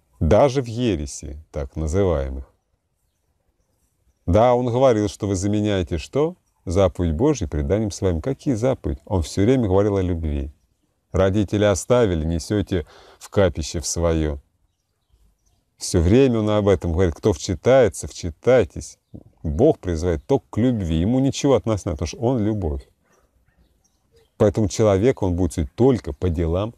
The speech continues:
любви. По делам любви. Потому что любовь — это природа бытия, это Бог. Это сущность бытия, это сущность каждого человека. Пост — это уже дело.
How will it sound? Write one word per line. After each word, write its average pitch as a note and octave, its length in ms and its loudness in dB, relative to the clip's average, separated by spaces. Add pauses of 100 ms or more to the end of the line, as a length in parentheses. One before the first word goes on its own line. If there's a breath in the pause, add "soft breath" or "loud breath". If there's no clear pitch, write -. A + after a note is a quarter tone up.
любви. E2+ 560 -6 (480)
По - 80 -4
делам G#2 400 0
любви. F2 400 -6 (2500)
Потому E2+ 220 0
что - 180 0
любовь — F2 500 4
это F#2 160 -6
природа F2+ 540 0
бытия, D#2 500 -2
это D2 220 -4
Бог. G2 460 0 (400)
Это E2 140 -4
сущность G2 560 0
бытия, E2+ 480 0
это D#2+ 180 -4
сущность G#2 460 0
каждого F2 440 0
человека. E2 760 -6 (840)
Пост — D3+ 300 2
это B2+ 160 -4
уже A#2+ 200 0
дело. G2+ 520 -2